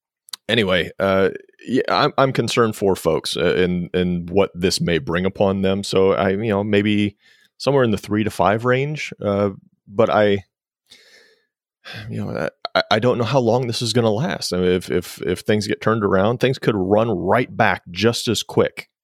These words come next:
as, as they went down, uh, because it, this isn't ha-, being caused by some underlying financial issue. This is all, uh, virus-based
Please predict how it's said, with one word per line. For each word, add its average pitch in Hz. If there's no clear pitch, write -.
as, 87
as 92
they 85
went 85
down, -
uh, 80
because 90
it, 92
this 90
isn't 104
ha-, -
being 98
caused 90
by 87
some 92
underlying 87
financial 85
issue. -
This 90
is 87
all, 82
uh, 76
virus-based -